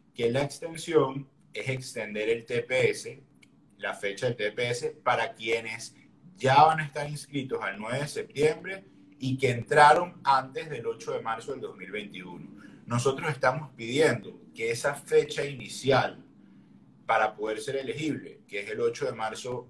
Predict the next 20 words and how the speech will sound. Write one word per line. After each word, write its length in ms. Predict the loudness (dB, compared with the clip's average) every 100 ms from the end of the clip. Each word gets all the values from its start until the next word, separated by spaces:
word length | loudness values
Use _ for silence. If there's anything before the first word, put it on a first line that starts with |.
| -4
del 300 | 2 2 2
dos 180 | -8 -8
mil 220 | -10 -8
veintiuno, 720 | -6 -4 2 4 4 0 -8 -18 -20 -20 -20 -20 -20
sea, 640 | -10 4 6 6 6 2 -2 _ _ _ -6
bueno, 400 | -2 -2 -4 -6
pueda 260 | -2 0 -2
ser 300 | -4 -6 0
corrida, 720 | 0 2 2 0 0 -2 -6 -18 _ _ _ _ -8
eh, 500 | -2 0 -2 -6 -8
lo 200 | -2 0
más 280 | 4 2 2
posible 760 | -6 -6 0 0 0 -4 -10 -16 -20 _
y 140 | 0
de 140 | 4 2
esta 220 | 2 0
manera 720 | 0 -2 -4 0 2 0 -4 -6
le 180 | -4
podamos 500 | -2 0 0 -2 -4
dar, 440 | 0 2 2 -2